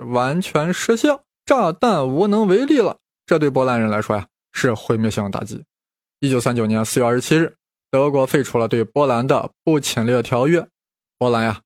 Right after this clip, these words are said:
岌岌可危。六月三十日，波兰人紧急致电英法两国，邀请他们来华沙讨论恩尼格玛机的密码。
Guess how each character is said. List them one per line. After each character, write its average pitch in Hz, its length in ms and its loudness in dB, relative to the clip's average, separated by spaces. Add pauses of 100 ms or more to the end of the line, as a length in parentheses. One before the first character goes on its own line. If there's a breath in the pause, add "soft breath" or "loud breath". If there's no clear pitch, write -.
(120)
岌 135 140 0
岌 127 120 0
可 123 120 -2
危。 139 180 0 (540)
六 175 140 2
月 165 100 4
三 160 160 0
十 156 140 0
日， 143 160 -2 (240)
波 165 180 2
兰 139 220 0
人 123 320 -2
紧 127 340 0
急 131 240 -2
致 143 220 0
电 123 240 0
英 143 180 0
法 127 140 0
两 107 180 -2
国， 104 240 -4 (320)
邀 143 140 2
请 127 140 -4
他 120 180 -2
们 117 100 -2
来 113 160 0
华 117 240 0
沙 117 280 -2 (100)
讨 107 380 -4
论 120 240 -2 (220)
恩 143 300 0
尼 131 120 -2
格 123 100 -4
玛 110 240 -2
机 143 220 -2
的 123 180 -4
密 135 140 -2
码。 120 160 -2